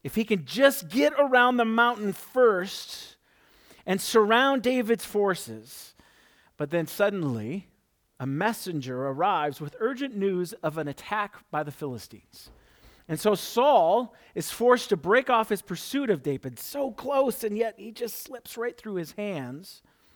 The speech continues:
in order to deal with the more pressing issue of national defense.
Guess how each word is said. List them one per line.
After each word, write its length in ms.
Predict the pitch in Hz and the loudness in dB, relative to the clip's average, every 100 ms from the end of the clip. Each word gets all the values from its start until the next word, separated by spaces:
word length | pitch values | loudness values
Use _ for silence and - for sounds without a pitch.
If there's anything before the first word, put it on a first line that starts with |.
| _ _ _ _ _ - | _ _ _ _ _ -8
in 120 | 151 | -6
order 320 | 175 196 240 | -4 -2 -2
to 120 | 254 196 | -4 -6
deal 240 | 165 175 | -2 -2
with 160 | 165 165 | -2 -6
the 60 | |
more 200 | 151 151 | -6 -6
pressing 440 | 147 175 175 185 131 | -8 -8 -10 -10 -10
issue 480 | 131 - 135 131 139 | -10 -10 -10 -10 -8
of 160 | 135 127 | -10 -8
national 540 | 131 131 - 135 123 | -4 -4 -6 -12 -12
defense. 640 | 120 - 117 - - - | -12 -10 -12 -12 -18 -18